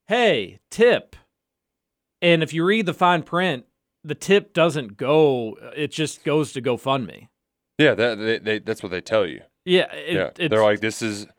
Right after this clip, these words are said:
Speaker 1: But I think people think they
Speaker 2: That's the only way
Speaker 1: they
Speaker 2: that
Speaker 1: used
Speaker 2: they'll
Speaker 1: to word it in a sense of, like,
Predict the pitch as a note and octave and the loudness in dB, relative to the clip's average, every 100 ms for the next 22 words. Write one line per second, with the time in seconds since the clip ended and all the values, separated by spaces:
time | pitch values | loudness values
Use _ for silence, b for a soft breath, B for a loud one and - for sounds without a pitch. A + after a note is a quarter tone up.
0 | _ F#3 F#3+ G#3 G3+ G3+ F3 E3+ F3 E3+ | _ 4 6 4 2 0 0 0 0 -2
1 | D#3+ _ _ _ E3 F3 E3+ - D#3 C#3+ | -4 _ _ _ -2 0 0 -2 -16 -20
2 | _ A2 - G#2 F#2+ F#2+ F#2 F2+ - C#4 | _ -2 0 0 0 0 2 4 4 2
3 | E4 E2+ G3+ D#3+ C#3 D3+ D3+ D3 C#3 C3 | 2 2 0 0 0 0 0 0 -2 -4
4 | E3 D3+ C#3 B2+ B2+ - E3 D3+ - D3 | -4 -2 -2 -6 -6 -4 -2 -2 -6 -6
5 | A#2+ C3 A#2+ | -2 -2 -2